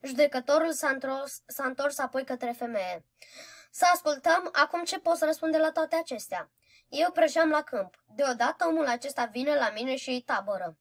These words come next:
„Tu ai frânt piciorul oii mele. Hai la judecător.” Cum aș fi putut să-i frâng piciorul, când nici măcar nu o văzusem?” În timp ce femeia spunea acestea,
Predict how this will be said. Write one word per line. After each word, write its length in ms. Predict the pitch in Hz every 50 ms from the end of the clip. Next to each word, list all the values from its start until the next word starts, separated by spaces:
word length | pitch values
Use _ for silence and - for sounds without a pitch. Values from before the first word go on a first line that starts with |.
| _ _ _ - - - - _ _
„Tu 100 | - 302
ai 160 | 349 339 330
frânt 240 | 320 - 330 349 339
piciorul 400 | 330 311 - - 330 320 339 330
oii 200 | 330 339 330 330
mele. 440 | 339 330 294 247 220 185 180 180 - _ _ - - -
Hai 200 | - 403 415 403
la 80 | 392 392 381
judecător.” 680 | 330 285 381 370 - 381 370 - 247 214 - - - _ _ _ _
Cum 120 | - - 427 427
aș 80 | 381 -
fi 140 | - 339
putut 340 | 285 - 262 254 - 294 302
să-i 200 | - - 269 262
frâng 240 | 254 247 262 277 262
piciorul, 640 | - 262 247 - 247 240 247 247 285 311 359 359 _
când 200 | - - 302 302
nici 180 | 311 330 311
măcar 300 | 311 320 320 320 330 339
nu 120 | 330 330 330
o 40 | 320
văzusem?” 640 | 311 349 320 269 254 - - - 175 165 170 _ _ - - - - _
În 160 | - 254 277
timp 200 | 254 240 294 330
ce 140 | 330 349 359
femeia 360 | 349 285 254 247 247 247 277
spunea 360 | 302 - - 285 269 254 269
acestea, 680 | 285 277 - 233 214 202 196 - - 196 190 196 226 -